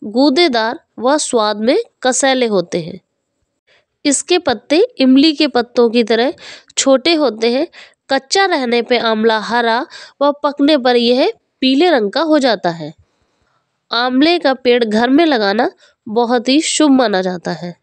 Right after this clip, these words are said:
धार्मिक मान्यताओं के अनुसार ब्रह्मा जी के आंसुओं से आंवले की उत्पत्ति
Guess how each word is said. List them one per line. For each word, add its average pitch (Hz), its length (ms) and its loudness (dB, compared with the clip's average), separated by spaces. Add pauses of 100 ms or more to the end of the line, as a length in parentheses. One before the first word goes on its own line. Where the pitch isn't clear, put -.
(520)
धार्मिक 233 440 -2
मान्यताओं 240 580 0
के 226 80 0
अनुसार 220 500 0 (420)
ब्रह्मा 262 380 0
जी 294 180 0
के 240 160 -4
आंसुओं 226 520 0
से 269 180 0
आंवले 220 340 0
की 247 140 0
उत्पत्ति 226 480 0